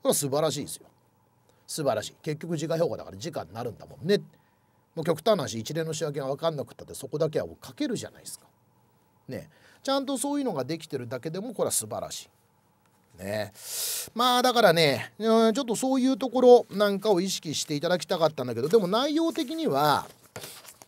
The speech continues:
現金預金とか、ね、えー、建物の減価償却類額引いた後の値とか、そういうね、ベーシックな部分がちゃんとできてるっていうことがまず重要だね。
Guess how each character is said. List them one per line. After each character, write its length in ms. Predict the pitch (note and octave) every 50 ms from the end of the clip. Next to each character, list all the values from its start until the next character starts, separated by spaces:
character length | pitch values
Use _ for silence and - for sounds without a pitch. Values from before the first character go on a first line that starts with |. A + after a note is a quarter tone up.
| _ _ _ _ _ _ _ _ _ _ _ _ _ _ _ _ _ _ - F2+
現 300 | A#2 A2+ B2 B2 B2+ A#2
金 200 | - D#3 E3 F3
預 160 | F3+ F#3 F3+
金 180 | - E3+ A#2
と 120 | F2 - D#2
か、 240 | - - - - _ _ _ _ _ _ _ _ _ _ _ _ _ _ -
ね、 280 | F#3+ F#3+ A#2+ - - _ _ _ _ _ _ _ _ -
え 40 |
ー、 1400 | A3 A3 A3 A3 G#3+ G#3+ G#3+ G#3 G#3 G#3 G#3 G3+ G3+ G3 G3 F#3+ F#3 F#3 F#3 F#3 F3+ F3+ F3+ F3 E3+ D#3+ D3+ C3
建 120 | A2 C#3+ D#3
物 220 | E3+ E3 C#3 A#2+
の 120 | G#2 G2 F#2
減 280 | G#2+ A2+ A2+ A#2+ B2+
価 80 | B2 C3+
償 260 | B2 - D3+ C#3+ C3+
却 240 | C3 C3+ C3+ A#2+ C3+
類 200 | C3 C3+ C#3 C3
額 240 | C#3 B2+ G#2 - F#2
引 100 | G#2 A2+
い 40 |
た 120 | A2 - B2
後 160 | B2+ A#2 -
の 180 | - D2+ E2 F#2+
値 320 | G2+ - G#2 G2+ A2+ A2+
と 120 | - A#2+
か、 180 | A#2+ - - - _ _ _ _ _ _ _ -
そ 160 | - - A#3
う 20 | A3+
い 40 |
う 20 | G#3+
ね、 280 | G#3 F#3+ C#3+ A2+ G2+ F#2
ベ 200 | A#2 G3+ C#4+ D#4+
ー 40 | D#4
シ 160 | - - D4+
ッ 60 | -
ク 120 | - - G3+
な 100 | F3 E3
部 120 | D3 D3+
分 160 | C3+ C3+ B2+
が 100 | A#2 G#2
ち 120 | - - -
ゃ 100 | E3+ F#3
ん 60 | F#3+
と 120 | - F3+
で 140 | E3 F#3 G3
き 80 | - -
て 120 | - D3
る 80 | B2+ B2+
っ 20 | A#2
て 160 | - - C#3+
い 40 | D3+
う 20 |
こ 100 | D#3 B3+
と 80 | A#3+ C#4
が 80 | D#3
ま 160 | A#2+ A#2 A2
ず 160 | A2 - - -
重 240 | D#2+ F#2 F#2 F#2
要 100 | F2+ F2+
だ 140 | E2+ - E2+
ね。 120 | F2+ -